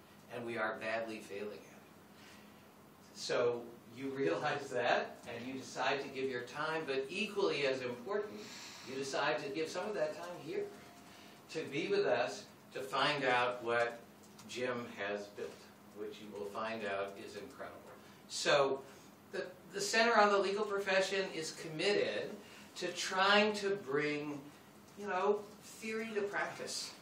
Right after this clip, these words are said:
and practice to theory, to try to bridge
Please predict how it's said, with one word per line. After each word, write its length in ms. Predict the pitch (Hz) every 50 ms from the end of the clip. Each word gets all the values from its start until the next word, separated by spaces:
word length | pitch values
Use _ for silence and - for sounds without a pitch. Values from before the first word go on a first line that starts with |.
| - -
and 140 | 151 151 151
practice 480 | - - 147 147 151 - 170 170 - -
to 80 | - 175
theory, 380 | - - - 214 247 - - - - - - - - - - - - - -
to 100 | - 156
try 320 | 143 - - 185 185 190 196
to 160 | 196 196 -
bridge 760 | - - - 160 170 190 196 196 190 175 165 160 - -